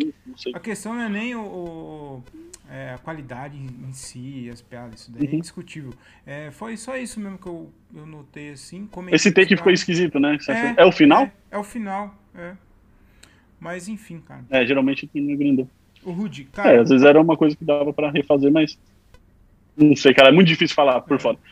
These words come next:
Speaker 1: porque é muita coisa envolvida, ainda mais bagulho do Netflix.
Speaker 2: Uhum.
Speaker 1: É, eu não, não gosto nem de, de, de falar, porque li-, literalmente eu não sei o que aconteceu. Às vezes o cara reparou, às vezes o cara tá dirigindo, reparou, falou pra fazer de novo, o, o cara, produtor Y, falou, "Não, não, não,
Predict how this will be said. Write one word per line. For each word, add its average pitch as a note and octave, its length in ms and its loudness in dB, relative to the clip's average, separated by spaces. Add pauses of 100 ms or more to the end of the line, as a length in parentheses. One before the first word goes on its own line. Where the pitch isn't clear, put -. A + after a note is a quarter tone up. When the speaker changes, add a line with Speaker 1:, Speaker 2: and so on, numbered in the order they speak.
(200)
Speaker 1:
porque D3 180 2
é F3+ 180 6
muita G3 260 2
coisa F3+ 160 0
envolvida, D3 360 2
ainda C#3+ 200 0
mais E3 140 0
bagulho E3 240 -2
do D#3+ 80 -8
Netflix. D#3+ 580 -4 (260)
Speaker 2:
Uhum. C#3 360 -18 (440)
Speaker 1:
É, B2+ 380 6
eu B2+ 60 6
não, C#3+ 100 8
não C#3+ 220 6
gosto D3 380 4
nem F3+ 140 4
de, G3+ 280 2
de, C#3 260 -2
de C3 300 2
falar, D3+ 320 8
porque D3 1200 4
li-, G#3 220 2
literalmente C4 500 4
eu - 20 2
não B3+ 80 2
sei B3+ 80 0
o - 20 0
que A#3 60 0
aconteceu. F3 340 -2
Às D#3 140 2
vezes A3 160 2
o A3+ 60 -6
cara A3+ 180 2
reparou, A3 520 -2
às E3 80 -14
vezes F#3 120 -8
o - 20 -20
cara G3+ 140 0
tá G3+ 80 0
dirigindo, F#3+ 460 -4
reparou, A3 380 6
falou G#3+ 180 6
pra G#3 120 -2
fazer F#3+ 240 0
de - 80 -14
novo, G#3+ 320 -2 (380)
o, E3 500 0
o C#3+ 60 -6
cara, F3+ 340 2 (480)
produtor E3+ 560 6
Y, G3 260 0
falou, F#3 180 2
"Não, C#4 180 4
não, A#3+ 100 0
não, G3+ 160 -2